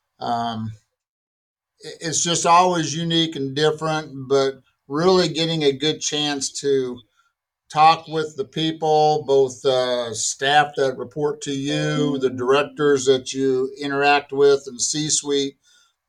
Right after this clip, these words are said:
just to get that flavor of how this organization is and, uh, op-, identify opportunities that to, uh, uh, possibly tackle as you get more time.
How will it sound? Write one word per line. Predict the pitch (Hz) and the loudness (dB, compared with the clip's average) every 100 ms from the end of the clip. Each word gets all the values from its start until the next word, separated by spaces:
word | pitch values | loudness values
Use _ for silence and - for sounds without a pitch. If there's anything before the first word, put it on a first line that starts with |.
| 127 | _
just | 135 165 165 165 | 2 6 6 2
to | 139 | -2
get | 151 151 | -2 -2
that | 151 143 131 - - _ _ | 0 0 0 -8 -20 _ _
flavor | - 143 151 147 123 127 | -2 2 2 2 0 2
of | 127 123 113 104 | 2 0 -4 -6
how | 113 143 139 | 0 2 4
this | 135 135 | 2 2
organization | 147 139 131 131 123 135 131 131 123 | 2 2 0 -2 2 2 2 -2 -6
is | 135 143 143 139 135 - 131 | 0 4 6 6 6 2 -6
and, | 127 127 123 123 | -10 -8 -6 -4
uh, | 123 120 - _ _ _ 123 | -4 -4 -12 _ _ _ -6
op-, | 127 135 131 - _ - | 0 0 -2 -12 _ -6
identify | 143 135 147 139 151 147 143 | -4 0 -2 -2 -2 0 4
opportunities | 139 135 135 120 156 151 143 127 123 117 117 113 | 4 4 -2 -4 -4 -4 -2 -4 -4 -8 -10 -10
that | 120 127 123 _ | -10 -10 -10 _
to, | - 135 131 127 | -2 0 2 0
uh, | 123 120 113 - _ _ _ _ _ _ _ | 0 -2 -6 -12 _ _ _ _ _ _ _
uh, | 117 110 | -8 -8
possibly | 110 - 139 135 135 131 | 2 4 4 4 2 2
tackle | 147 139 139 139 123 | 4 4 4 0 -2
as | 123 123 117 | -4 -6 -8
you | 127 | -2
get | 135 135 | -2 -2
more | 131 123 | -4 -6
time. | 123 131 123 110 | -4 -4 -4 -10